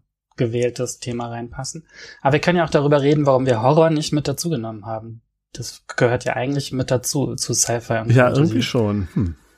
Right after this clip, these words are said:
Speaker 1: Ins Schmuddelecken-Genre.
Speaker 2: Also wir haben's hier, ähm, bei, äh, Planet der Vampire auf jeden Fall mit Space Horror zu tun.
Speaker 1: Stimmt, und Vamp passt dann gar nicht rein.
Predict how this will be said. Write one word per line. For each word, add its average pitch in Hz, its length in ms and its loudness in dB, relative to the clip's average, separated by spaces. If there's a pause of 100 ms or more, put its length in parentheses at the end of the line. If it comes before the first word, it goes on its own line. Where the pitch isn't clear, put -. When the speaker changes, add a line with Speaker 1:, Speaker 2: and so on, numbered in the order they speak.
(460)
Speaker 1:
Ins - 560 -6 (840)
Schmuddelecken-Genre. 117 2000 -2 (1500)
Speaker 2:
Also 98 260 -2
wir 95 100 0
haben's 117 240 0
hier, 131 280 4
ähm, 110 280 0
bei, 101 320 2
äh, 104 280 -2
Planet 110 360 0
der 104 80 0
Vampire 107 380 0
auf - 100 -6
jeden 107 120 2
Fall 104 140 -2
mit 95 160 -2
Space - 720 0
Horror 90 380 -2
zu - 160 -4
tun. 107 580 -6 (460)
Speaker 1:
Stimmt, 120 320 -2
und 127 160 0
Vamp 147 220 4
passt 143 260 -2
dann 131 140 -4
gar 113 160 -4
nicht 110 240 -12
rein. - 200 -20